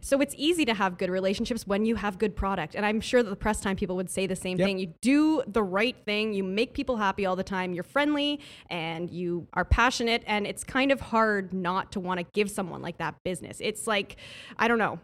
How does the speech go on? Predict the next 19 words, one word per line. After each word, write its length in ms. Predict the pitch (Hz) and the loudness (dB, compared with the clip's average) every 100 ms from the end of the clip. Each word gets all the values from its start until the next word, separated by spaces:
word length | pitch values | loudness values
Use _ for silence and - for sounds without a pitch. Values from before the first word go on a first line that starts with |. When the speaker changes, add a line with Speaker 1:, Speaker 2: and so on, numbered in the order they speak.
| - | -6
Speaker 1:
It's 300 | 151 - - - - | -6 -4 -12 -14 -10
kinda 260 | - 240 226 | -2 2 2
hard 340 | 196 214 220 | 2 0 2
not 220 | 208 208 | 0 -2
to 80 | - | 0
enjoy 280 | 208 185 190 | -2 2 0
your 120 | 185 | 0
job 380 | 180 170 180 175 | 0 4 4 4
when 120 | 165 | 0
that's 200 | 165 165 | -2 -2
the 100 | - | -2
way 120 | 165 | -2
you 160 | 160 165 | 0 0
are 120 | 143 | -2
too. 220 | 165 247 | -2 0
Speaker 2:
For 40 | 185 | 2
sure. 220 | 117 101 - | 0 -2 -6
Speaker 1:
So, 460 | - 247 233 220 - | 0 4 6 4 4
um, 380 | 220 208 196 | 4 4 2